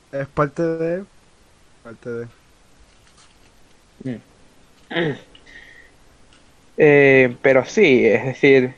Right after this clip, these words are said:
Speaker 2: joder, ya se, ya se me fue lo que estamos hablando. O sea, si me dices que, si me das a elegir entre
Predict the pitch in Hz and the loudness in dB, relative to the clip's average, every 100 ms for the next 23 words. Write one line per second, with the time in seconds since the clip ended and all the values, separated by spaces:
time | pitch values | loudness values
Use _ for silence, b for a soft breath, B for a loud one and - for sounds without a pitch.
0 | _ _ _ 135 113 113 120 139 131 123 | _ _ _ -2 -2 0 -2 0 0 0
1 | 143 139 139 139 131 127 131 131 123 113 | 0 -2 0 0 0 0 0 0 -2 -2
2 | 117 127 - 131 139 143 175 - - 143 | -4 -4 -4 2 2 2 -2 -4 -4 2
3 | 120 - b b b - 156 131 120 160 | 2 0 b b b -4 0 2 2 0
4 | 156 156 160 151 135 120 | 2 2 2 2 2 2